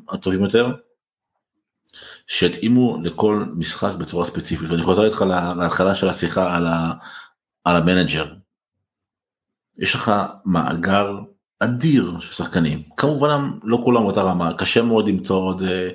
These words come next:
מנור סולומון, קשה מאוד למצוא עוד, אה, דור פרץ, אה, אין לנו, אין לנו הרבה כאלה ב-, בישראל, אנחנו לא, לא, לא השתבחנו ב-, ב-, באיכות גדולה.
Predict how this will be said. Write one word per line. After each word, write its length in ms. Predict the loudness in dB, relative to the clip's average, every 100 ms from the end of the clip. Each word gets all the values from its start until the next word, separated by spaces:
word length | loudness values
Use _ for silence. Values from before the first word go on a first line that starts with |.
| -12 -20 -16 -2
מנור 300 | 2 4 4
סולומון, 520 | 2 4 4 4 2
קשה 240 | 0 -2 0
מאוד 300 | 0 0 -2
למצוא 500 | -4 -4 -4 -2 -4
עוד, 300 | -4 -4 -2
אה, 140 | -2
דור 240 | -2 -4 0
פרץ, 600 | 0 2 0 -2 -8 -10 -18 -20 _ -12
אה, 60 | -8
אין 300 | -6 0 4
לנו, 300 | 4 2 -2
אין 80 | 2
לנו 140 | 4
הרבה 160 | 4 2
כאלה 260 | 2 2 4
ב-, 280 | 2 0 0
בישראל, 360 | -2 -2 -4
אנחנו 320 | -4 -6 -2 0
לא, 340 | 4 2 2
לא, 160 | 2 2
לא 60 |
השתבחנו 680 | 2 2 2 2 2 0 -2
ב-, 320 | -2 -4 -4 -8 _ _ _ _ _ _ _ _ _ _
ב-, 300 | -10 -6 -2
באיכות 560 | 2 2 2 0 0 -16 _ -6
גדולה. 340 | 0 0 0